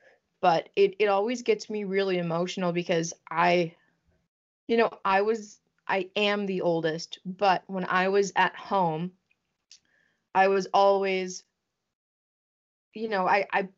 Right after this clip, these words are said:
prided myself on being the smart one, on being the, the good one, not in comparison to you guys either. It was always, it was never like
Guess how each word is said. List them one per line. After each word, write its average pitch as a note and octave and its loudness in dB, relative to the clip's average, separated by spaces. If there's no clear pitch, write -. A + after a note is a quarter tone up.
prided A#3 0
myself F#3 -4
on F3+ -4
being F3+ -2
the F3+ -4
smart F#3 -2
one, C#4+ -4
on F#3+ 0
being G3+ -4
the, F3+ 2
the F3+ -4
good F#3+ 4
one, F3+ -2
not C4+ 4
in B4 2
comparison D#4+ 2
to A#3+ -12
you A#3 -4
guys F3 -2
either. E3+ -2
It F#3 -6
was G#3 -6
always, G#3 0
it G#3+ -2
was A3+ -4
never A3+ -4
like G3+ -2